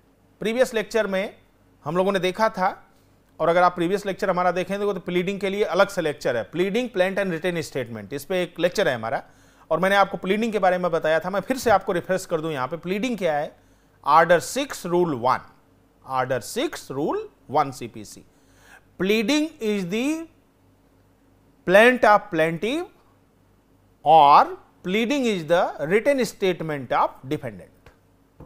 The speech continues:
तो प्लीडिंग प्लेंटिव का वाद पत्र है, प्लीडिंग प्रतिवादी का लिखित कथन है, ठीक है ना? तो वादी का वाद पत्र उसका प्लीडिंग है, प्लेंटिव का प्लीडिंग है,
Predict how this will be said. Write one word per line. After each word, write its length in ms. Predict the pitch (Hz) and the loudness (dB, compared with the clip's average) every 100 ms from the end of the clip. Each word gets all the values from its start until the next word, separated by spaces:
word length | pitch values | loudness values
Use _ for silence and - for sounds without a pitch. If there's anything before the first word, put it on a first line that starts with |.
| - _ _ _ _ _ _ _ _ _ | -20 _ _ _ _ _ _ _ _ _
तो 60 | 214 | -2
प्लीडिंग 500 | - 190 208 285 254 | 0 0 0 0 0
प्लेंटिव 460 | 196 180 180 220 | 0 0 -2 -4
का 140 | 190 180 | 2 6
वाद 300 | 156 151 127 | 6 6 2
पत्र 260 | 190 - 269 | -4 0 2
है, 280 | 247 302 - _ _ _ _ _ _ _ _ - | 2 -2 -6 _ _ _ _ _ _ _ _ -6
प्लीडिंग 500 | 202 233 285 294 269 - _ _ - | 0 0 2 0 -2 -6 _ _ -2
प्रतिवादी 580 | - 254 240 208 214 | -2 2 4 6 4
का 180 | 208 208 | 0 2
लिखित 360 | 180 160 208 196 | 2 0 -6 -6
कथन 340 | 156 131 143 | -4 -4 -6
है, 180 | 92 82 _ _ _ _ | -12 -18 _ _ _ _
ठीक 120 | 208 | -8
है 60 | 349 | -8
ना? 80 | - _ _ _ _ _ _ | -8 _ _ _ _ _ _
तो 180 | 180 - _ _ | -8 -8 _ _
वादी 420 | 113 127 170 240 | 0 4 6 4
का 140 | 240 226 | 2 4
वाद 320 | 196 190 175 | 6 6 4
पत्र 240 | 202 220 - | -2 0 -2
उसका 440 | 247 147 - 156 | -2 -6 -4 -2
प्लीडिंग 460 | - 220 233 254 240 | -2 0 0 0 0
है, 160 | 262 | -2
प्लेंटिव 480 | 359 - 135 127 170 | -2 -8 -8 -6 -8
का 140 | 196 233 | 2 0
प्लीडिंग 440 | 233 240 254 247 | 2 -4 -4 -4
है, 180 | 269 | -6